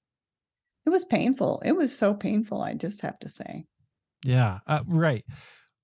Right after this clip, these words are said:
Speaker 2: Uh, which is how that kinda goes, right? It's absolutely a painful season. All right, so we gotta talk about one thing, 'cause I know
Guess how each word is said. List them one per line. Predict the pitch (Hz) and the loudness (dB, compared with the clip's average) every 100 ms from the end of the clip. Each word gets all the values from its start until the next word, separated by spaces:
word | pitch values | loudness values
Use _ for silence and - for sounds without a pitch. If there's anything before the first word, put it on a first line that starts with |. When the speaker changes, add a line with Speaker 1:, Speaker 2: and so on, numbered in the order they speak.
| - | -2
Speaker 2:
Uh, | 156 143 | 2 4
which | 151 151 | 4 4
is | 165 | 2
how | 123 151 | 4 4
that | 147 127 | 2 2
kinda | 147 151 | 2 2
goes, | 196 160 92 | 2 -2 -4
right? | 101 110 | -2 -2
It's | - 110 117 | -2 -2 0
absolutely | 123 117 - 135 113 104 101 | 0 0 -2 -2 0 0 -2
a | 107 | -4
painful | - 113 110 104 110 104 104 | -2 0 0 0 0 0 -4
season. | - 117 107 110 | -2 0 0 0
All | |
right, | 131 - | -2 2
so | 156 | 2
we | 160 | 4
gotta | 190 214 | 2 0
talk | 190 180 | 0 0
about | 147 | 0
one | 123 127 | 2 2
thing, | 123 117 | 4 2
'cause | 120 127 | 0 2
I | |
know | 143 156 165 160 | 4 4 4 2